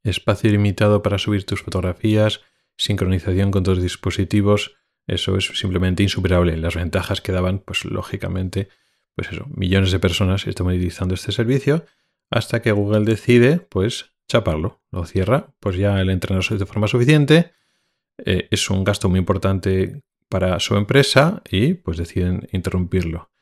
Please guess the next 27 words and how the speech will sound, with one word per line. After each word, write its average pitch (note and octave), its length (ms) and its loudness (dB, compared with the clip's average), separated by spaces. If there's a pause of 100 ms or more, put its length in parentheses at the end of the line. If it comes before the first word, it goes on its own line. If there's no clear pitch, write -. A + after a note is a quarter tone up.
(300)
Mucha F#2 220 -8
gente G#2+ 240 -2
se - 140 -4
sintió F#2+ 260 0
indignada A2+ 680 2 (580)
porque, F2 200 -6
claro, F#2+ 420 0
la F2 220 -6
solución F#2+ 340 -2
que F#2+ 60 0
había F#2+ 120 0
tenido G#2 220 2
durante E2+ 340 0
años F2+ 460 -2 (140)
para, D#2+ 420 -6
como F2 240 -6
su F2 200 -6
nube F2 440 -4 (320)
de F#2+ 340 -2
fotografías G2 800 0
y G#2+ 40 -2
su - 120 -6
espacio F#2+ 360 -6
de F#2 60 0
almacenamiento, G2 840 0 (560)
pues F2 200 -8
claro, G#2+ 400 -4